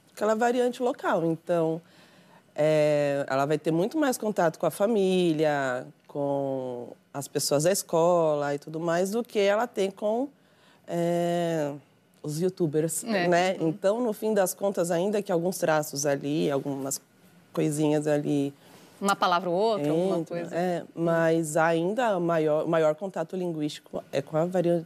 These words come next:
Speaker 1: variedade local.
Speaker 2: E será que neologismos e estrangeirismos impactam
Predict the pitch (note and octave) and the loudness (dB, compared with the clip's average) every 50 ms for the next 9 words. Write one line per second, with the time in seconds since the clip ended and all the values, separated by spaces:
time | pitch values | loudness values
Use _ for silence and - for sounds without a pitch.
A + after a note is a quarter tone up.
0 | - - - D3+ D#3+ D#3 D3+ D#3 D#3 D3+ D3 D3 - D3+ - - - - - - | -6 -12 -8 -4 -2 0 0 2 2 2 0 0 0 -4 -6 -6 -6 -6 -6 -6
1 | - - - - - - - - - - - - - - - - - - - A4 | -8 -10 -14 -20 -20 -20 -18 -16 -14 -14 -14 -14 -14 -14 -14 -12 -6 -2 0 0
2 | A4+ G#4+ - D#4 B3 A#3+ A#3 A#3 A3+ G#3+ G3 F#3+ F3+ E3+ C4+ D4+ C4 A#3 A3 G3 | 2 2 2 2 2 2 4 4 2 2 2 0 -2 -2 -2 -2 0 0 -2 -2
3 | F3+ F#3 F#3+ F#3 E3+ - - G#3 G#3 G3 F#3+ F3 F#3+ B3 A#3+ A#3 G3+ F#3 F#3 F3+ | 0 0 -2 -2 -4 -4 -2 -2 0 0 2 2 2 0 0 0 0 0 0 -2
4 | D#3+ - - D4 E4+ - - - A3 F3 D#3 | -2 0 -2 -2 -2 -2 -4 -2 0 0 0